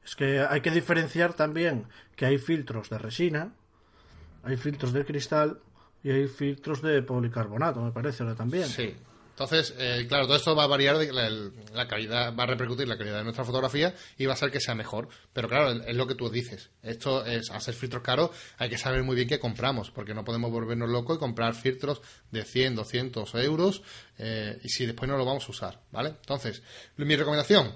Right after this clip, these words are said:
Speaker 2: probar los chinos, probar los baratos, probar, eh, cómo, qué os gusta la fotografía, cuál es vuestro estilo, qué es lo que podéis usar y, eh, aprender a la misma vez en retoque digital, porque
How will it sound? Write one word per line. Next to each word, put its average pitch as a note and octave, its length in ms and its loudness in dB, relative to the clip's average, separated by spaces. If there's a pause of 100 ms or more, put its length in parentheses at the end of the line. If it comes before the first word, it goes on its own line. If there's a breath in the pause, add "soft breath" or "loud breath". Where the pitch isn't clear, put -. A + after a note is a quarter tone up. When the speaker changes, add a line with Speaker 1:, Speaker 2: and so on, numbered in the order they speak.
Speaker 2:
probar A2+ 260 0
los B2 100 -2
chinos, F#3 300 4
probar A2 220 -2
los A#2 100 0
baratos, D#3+ 360 2
probar, A#2+ 440 2
eh, G#2+ 360 -4
cómo, A#2 540 -2
qué C3+ 120 -2
os B2 120 -2
gusta C3 240 -6
la B2+ 100 -2
fotografía, C3+ 420 -4
cuál B2 180 -4
es A#2+ 60 0
vuestro B2+ 240 -4
estilo, E3 340 0 (340 loud breath)
qué C3+ 100 0
es C3+ 40 4
lo C#3 80 2
que C3+ 80 -2
podéis C3+ 280 4
usar F3+ 420 4
y, F#3+ 380 2 (200)
eh, C3+ 100 0
aprender B2+ 580 4
a B2+ 60 -2
la A#2 80 0
misma C#3+ 240 0
vez D#3 220 2
en C3+ 140 -2
retoque B2+ 400 0
digital, C3+ 440 2
porque F#3 380 4